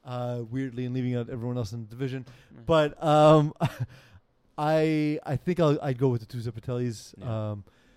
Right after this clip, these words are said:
Speaker 1: A, love the jerseys. B,
Speaker 2: Yeah.
Speaker 1: love the skill set. Um,
Speaker 2: And I
Speaker 1: love the
Speaker 2: think
Speaker 1: way
Speaker 2: of,
Speaker 1: they play.
Speaker 2: and I think of Zeppelins all the time.
Speaker 1: That too.
Speaker 2: Yeah, yeah.
Speaker 1: That too.
Speaker 2: Yeah. Good times here with beer and Zeppeli.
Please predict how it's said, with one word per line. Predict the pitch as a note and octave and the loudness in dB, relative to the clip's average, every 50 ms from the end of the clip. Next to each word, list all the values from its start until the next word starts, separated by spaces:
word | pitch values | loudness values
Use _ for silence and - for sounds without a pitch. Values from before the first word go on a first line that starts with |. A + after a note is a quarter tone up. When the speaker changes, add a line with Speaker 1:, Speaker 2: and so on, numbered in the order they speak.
| _ _ _ _ _ _ A#2+ A2+ _ _ _ _ _ - | _ _ _ _ _ _ -20 -20 _ _ _ _ _ -6
Speaker 1:
A, | F#3 G#3 A3+ F#3 | -4 -2 0 0
love | D3 B2+ C3+ C3 | 0 0 -2 -4
the | C3 B2 | -4 -4
jerseys. | A2 B2+ B2+ B2 B2 C3 B2 A#2 - - B2+ - - - | -2 -2 -2 -2 -2 -2 -4 -6 -8 -14 -20 -10 -4 0
B, | D3 D3 D3 C#3+ C3+ B2+ | 0 2 2 0 0 -2
Speaker 2:
Yeah. | C#3 E3 D3 - - | -2 -4 -6 -8 -8
Speaker 1:
love | C#3 C3 D3 D3+ C#3+ | -4 -2 -2 -2 -2
the | C3+ | -4
skill | - - D3+ C3 A#2+ | -2 0 0 0 0
set. | - C#3 C3 B2 B2 - _ _ - | 2 2 2 2 2 0 _ _ -8
Um, | B2+ A#2+ A2+ A2 A2 A2 G#2+ A2 A2+ A2 | -4 -4 -2 -2 -2 -2 -4 -6 -6 -4
Speaker 2:
And | B2+ | 0
I | |
Speaker 1:
love | |
the | C3+ D3 | 0 0
Speaker 2:
think | D3+ C#3+ | 0 0
Speaker 1:
way | B2+ | -2
Speaker 2:
of, | A#2 A2 | -4 -4
Speaker 1:
they | - | -8
play. | - G#2 G2+ - - | -10 -14 -14 -14 -12
Speaker 2:
and | A#2 A#2+ | -8 -8
I | B2+ | -8
think | A#2+ C3+ B2+ B2 | -6 -8 -10 -10
of | A2 G2 | -10 -10
Zeppelins | G2+ A#2 A2 - G2 F#2+ F#2 F2 F2 F2 E2+ F2+ | -8 -8 -8 -8 -10 -12 -12 -14 -14 -14 -14 -12
all | F2+ F2+ F2+ | -12 -14 -14
the | F2+ F2 | -16 -18
time. | - - F2+ F2+ F2+ | -16 -16 -16 -16 -16
Speaker 1:
That | - C#3+ C3 - - | -16 -16 -16 -18 -16
too. | A2+ A2+ A#2 A2+ G#2+ G2 F2+ - | -12 -10 -10 -10 -10 -12 -14 -16
Speaker 2:
Yeah, | G2+ F#2+ F#2 F2 E2+ _ _ _ - | -16 -16 -14 -16 -18 _ _ _ -20
yeah. | G2 F#2 F#2 | -20 -16 -14
Speaker 1:
That | A2+ A#2+ B2 _ | -14 -14 -14 _
too. | - - A2 G2+ F#2 F2 _ _ _ _ _ - | -16 -16 -16 -16 -16 -18 _ _ _ _ _ -20
Speaker 2:
Yeah. | F#2 F2+ D#2+ _ _ _ _ | -20 -20 -20 _ _ _ _
Good | - A2+ - | -14 -12 -10
times | - A#2 A2+ G#2+ G2 - | -8 -8 -8 -10 -12 -12
here | A2 G#2+ G#2 G2+ | -12 -10 -10 -10
with | F#2+ G2 G2+ E2+ F2 | -10 -12 -12 -12 -12
beer | F2 G#2+ G#2 G#2 G2 G2 F#2+ D#2 E2 F#2+ G2+ | -10 -8 -8 -8 -8 -10 -12 -14 -18 -20 -18
and | G2+ G2 F#2 F2 | -16 -16 -16 -18
Zeppeli. | E2 F2 E2+ F#2+ F2+ - F#2 F2+ F2+ E2+ | -18 -18 -16 -16 -16 -16 -16 -18 -18 -18